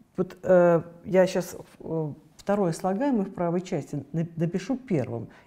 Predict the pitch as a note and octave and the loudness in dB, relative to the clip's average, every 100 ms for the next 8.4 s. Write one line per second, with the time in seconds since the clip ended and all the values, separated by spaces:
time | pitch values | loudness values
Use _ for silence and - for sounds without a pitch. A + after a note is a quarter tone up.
0 | - F3 F3 G3+ A3 D4 B3+ F3 F#3+ A#3+ | -4 0 2 4 4 4 2 2 0 -2
1 | F#3 D#3 A3 G#3+ G3+ F#3+ F3 - D#3+ B2+ | -2 0 0 -2 -6 -6 -8 -10 -8 -8
2 | - - _ _ _ D#3 F#3+ A3+ G#3+ G#3+ | -12 -18 _ _ _ -4 -2 -2 -2 -4
3 | D#3+ D3+ D#3+ D3 C#3 C#3+ F3+ G#3+ G3+ G3+ | -4 -4 -4 -6 -6 -6 -4 -4 -6 -8
4 | - - _ C#3+ C#3+ F3 E3+ E3 E3 - | -14 -20 _ -10 -8 -8 -6 -6 -6 -8
5 | C3+ A#2 - A#2+ A#2+ - - - _ _ | -8 -8 -12 -14 -14 -16 -20 -20 _ _
6 | _ E3+ D#3 - C3+ C#3 D3+ G3 G#3+ A3+ | _ -8 -8 -10 -10 -8 -6 -6 -6 -8
7 | G#3+ G#3+ E3+ C#3+ C3 C3+ C#3+ C#3+ C3+ B2 | -8 -4 -4 -4 -6 -8 -8 -8 -10 -8
8 | C3 D3+ G3+ A3 | -6 -4 -4 -6